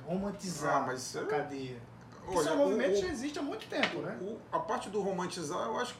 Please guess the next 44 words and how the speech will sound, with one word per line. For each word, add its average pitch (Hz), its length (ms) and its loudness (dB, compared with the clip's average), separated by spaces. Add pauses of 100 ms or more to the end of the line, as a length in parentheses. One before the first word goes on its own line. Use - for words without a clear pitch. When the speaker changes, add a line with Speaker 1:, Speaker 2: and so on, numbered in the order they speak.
Speaker 2:
que 117 100 -4
é, - 20 2
é, - 1300 -4
é - 20 2
mais 165 220 2
da 214 120 6
indústria 202 320 -2
do 190 80 -2
espetáculo 208 680 2
mesmo, 143 280 4
mas 151 220 2
a 170 60 2
parte 175 320 0
do 165 260 -6
maquiar 170 800 4
é 226 40 0
da 214 220 6
natureza 220 380 4
da 220 100 2
prisão, 269 380 0
né? 151 100 2
Speaker 1:
Uhum. 143 80 0
Speaker 2:
Porque 147 160 -4
é - 40 2
o 147 60 0
Estado, - 460 -2
o - 60 -6
cara, 131 180 -2
o - 400 -10
cara 127 140 0
vai 139 180 4
ter 135 80 -2
uma 139 140 0
visita, 208 520 -6
então - 200 -2
quanto 175 280 -4
menos 156 460 -4
violação 139 680 -2
ele 127 140 -6
demonstrar 135 480 -4
naquela 131 300 -4
hora 123 140 -2
daquela 135 220 -6
visita, 131 480 -8